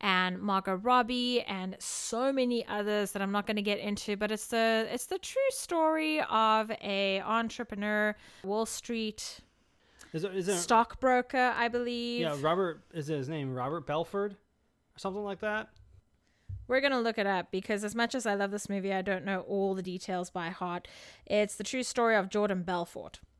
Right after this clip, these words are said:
Speaker 2: Mm-hmm.
Speaker 1: From his rise to a wealthy stockbroker living the high life and, uh, his involvement, uh, in crime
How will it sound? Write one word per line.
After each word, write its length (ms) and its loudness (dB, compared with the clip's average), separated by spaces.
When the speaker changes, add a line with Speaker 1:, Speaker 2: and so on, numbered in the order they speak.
Speaker 2:
Mm-hmm. 100 -8
Speaker 1:
From 320 2
his 500 0
rise 600 4
to 200 -2
a 60 4
wealthy 300 2
stockbroker 720 2
living 260 -2
the 60 -4
high 260 0
life 380 2
and, 380 2
uh, 420 6
his 160 -2
involvement, 1120 0
uh, 340 4
in 240 0
crime 720 2